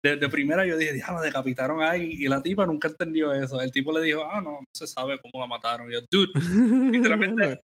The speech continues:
Speaker 2: lo acaba de
Speaker 1: decapitaron",
Speaker 2: decir,
Speaker 1: como
Speaker 2: lo acaba de decir.
Speaker 1: Lo acaba de decir, y, y eso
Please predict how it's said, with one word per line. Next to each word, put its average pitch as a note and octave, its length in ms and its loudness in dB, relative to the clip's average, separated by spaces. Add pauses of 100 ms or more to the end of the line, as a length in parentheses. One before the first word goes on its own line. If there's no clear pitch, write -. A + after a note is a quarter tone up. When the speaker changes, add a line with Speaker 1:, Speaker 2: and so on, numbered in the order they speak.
(120)
Speaker 2:
lo D3+ 140 4
acaba D3 300 4
de - 20 6
Speaker 1:
decapitaron", F#3+ 160 6
Speaker 2:
decir, D#3 400 4 (260)
Speaker 1:
como - 200 -2
Speaker 2:
lo C3+ 100 4
acaba D3+ 360 2
de D3+ 240 4
decir. D3+ 640 4
Speaker 1:
Lo E3+ 80 -4
acaba F3+ 340 -2
de G#3+ 120 -2
decir, A3+ 520 0
y, E3+ 120 -10 (100)
y E3+ 120 4
eso G3 260 0